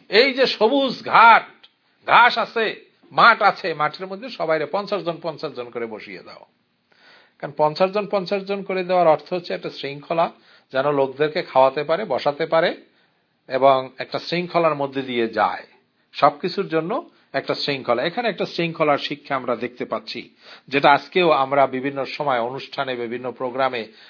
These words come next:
আহ, ক্রিসমাস ফিস্ট যখন হয়, তখনও আমরা এইভাবে সারিবদ্ধভাবে লোকদের বসাই। সব জায়গায়, সব মানুষের মধ্যে, জগতের মধ্যে এই নিয়মটা আছে, সারি সারি করে বসানো হয়। যিশুও সেই কাজটি করলেন।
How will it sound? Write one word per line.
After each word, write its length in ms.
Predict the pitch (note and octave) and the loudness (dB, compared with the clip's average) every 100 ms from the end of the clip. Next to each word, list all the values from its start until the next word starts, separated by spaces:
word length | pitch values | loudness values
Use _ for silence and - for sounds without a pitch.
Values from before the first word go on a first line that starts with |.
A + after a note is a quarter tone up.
| - _ | -20 _
আহ, 320 | A#2+ A#2 - | 4 4 2
ক্রিসমাস 520 | D#3 D#3+ E3 C#3+ - | -4 -4 -2 -2 -4
ফিস্ট 440 | - F3 E3 - C#3+ | -2 -2 -2 -10 -6
যখন 280 | C#3+ D3 | -4 -2
হয়, 220 | B2+ C3+ A#2 | 2 2 4
তখনও 360 | C3+ C3 D3+ | 0 0 -2
আমরা 320 | C#3 C3 C3+ | -2 2 2
এইভাবে 340 | A#2+ A#2 B2 A#2+ | 2 0 -4 -4
সারিবদ্ধভাবে 720 | - C#3 C3+ C3 B2 A#2+ A#2 | -4 -6 -4 -6 -6 -6 -4
লোকদের 360 | A#2 A2+ A2 A2 | -6 -6 -8 -8
বসাই। 380 | A2+ A#2 A#2+ F2+ _ _ - _ - | -10 -6 -6 -6 _ _ -20 _ 0
সব 320 | - G3+ F#3+ | 6 6 6
জায়গায়, 400 | D#3+ C3 A#2+ - | 0 4 2 0
সব 340 | - D3 E3 E3+ - _ _ _ _ _ _ _ | -6 4 4 4 -4 _ _ _ _ _ _ _
মানুষের 540 | A#2+ C#3+ F#3+ - E3+ | 2 2 2 -2 -6
মধ্যে, 300 | B2+ C3 A#2+ | -4 -6 -8
জগতের 520 | A2+ C#3 D3+ D#3 C3+ B2 | 0 0 2 0 -2 -4
মধ্যে 440 | A#2+ A2 A2+ G#2+ - - - | -8 -6 -8 -8 -20 -20 -8
এই 180 | C3 C3+ | -4 -2
নিয়মটা 360 | C3 B2 A#2+ | -4 -4 -2
আছে, 160 | A2 A#2 | -2 -4
সারি 300 | - C#3 F#3 | 2 2 2
সারি 240 | F3+ D#3 | -2 -4
করে 180 | C#3+ C3+ | -2 -4
বসানো 420 | A#2 G#2+ B2 A2+ | -4 -6 -6 -4
হয়। 260 | G2 C#3+ C3 - _ _ _ - - | 2 4 2 -2 _ _ _ -20 -16
যিশুও 420 | - A3 - D4 | 0 2 4 2
সেই 200 | C4+ A3 | 4 2
কাজটি 400 | F#3+ F3 D#3+ - | 4 2 2 -4
করলেন। 520 | D#3 D3+ C#3+ D3 C#3 | -2 0 4 2 2